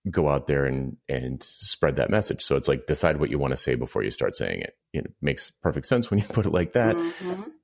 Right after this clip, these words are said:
Speaker 1: But a lot of people I see, uh, eh,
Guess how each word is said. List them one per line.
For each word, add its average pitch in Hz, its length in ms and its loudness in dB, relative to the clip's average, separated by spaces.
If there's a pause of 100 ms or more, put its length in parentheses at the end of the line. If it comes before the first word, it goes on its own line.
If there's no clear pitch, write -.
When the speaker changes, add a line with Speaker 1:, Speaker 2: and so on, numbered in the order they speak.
Speaker 1:
But 76 540 0
a 82 60 0
lot 92 200 4
of 160 100 -2
people 90 240 0
I 80 100 2
see, 78 500 -2 (480)
uh, - 140 -8 (480)
eh, - 120 -4